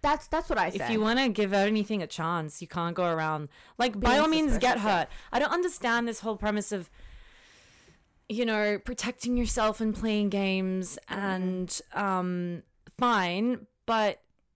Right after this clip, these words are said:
Speaker 2: just, like, go for it. I don't know. Like, for me, I think maybe I'm too much of a romantic or something, but I'm just like, "What's the problem with getting hurt?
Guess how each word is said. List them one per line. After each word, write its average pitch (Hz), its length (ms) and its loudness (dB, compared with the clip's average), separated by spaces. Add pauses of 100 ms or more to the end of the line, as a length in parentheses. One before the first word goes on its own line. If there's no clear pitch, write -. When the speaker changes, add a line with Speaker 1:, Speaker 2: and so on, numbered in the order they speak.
Speaker 2:
just, 320 220 -2
like, 302 160 0
go 285 260 4
for 233 200 -2
it. 180 140 4
I 247 80 4
don't 311 120 2
know. 277 320 2
Like, 220 160 -2
for 269 240 -2
me, 262 220 0
I 226 120 2
think 254 180 0
maybe 247 200 2
I'm 220 80 2
too 233 120 -4
much 214 140 -2
of 190 100 -10
a 208 60 -2
romantic 190 480 -2
or 196 80 -4
something, 202 400 -2
but 196 140 -6
I'm 220 220 0
just 240 180 -4
like, 262 160 -2
"What's 233 180 -2
the 311 60 0
problem 302 300 0
with 269 100 0
getting 208 220 2
hurt? 180 440 0